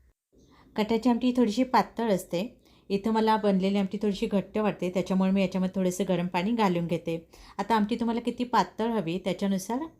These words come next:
पाणी घालून घ्यायचं आहे आणि गॅस एकदम फुल करायचा आहे, मोठा करायचा आहे आणि एक उकळी काढून घ्यायची आहे.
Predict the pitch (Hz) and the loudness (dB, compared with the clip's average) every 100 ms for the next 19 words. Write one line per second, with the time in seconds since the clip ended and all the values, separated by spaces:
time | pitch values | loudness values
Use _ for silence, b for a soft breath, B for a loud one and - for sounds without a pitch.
0 | - 190 180 185 175 180 180 - - 202 | -4 -2 2 0 0 0 0 -2 -2 -4
1 | - _ _ _ _ _ b b b 196 | -4 _ _ _ _ _ b b b 2
2 | 214 220 240 240 - - 202 269 262 - | 4 6 2 0 -8 -8 0 0 0 0
3 | 240 247 208 160 190 202 196 - 214 214 | 0 2 2 2 0 0 0 0 -2 2
4 | 170 160 175 214 247 190 208 202 196 185 | 2 0 -2 -2 0 0 2 0 0 -2
5 | 196 294 403 - 185 170 170 170 160 - | 0 -2 -2 2 2 2 0 -2 -2 -4
6 | 156 160 | -4 -4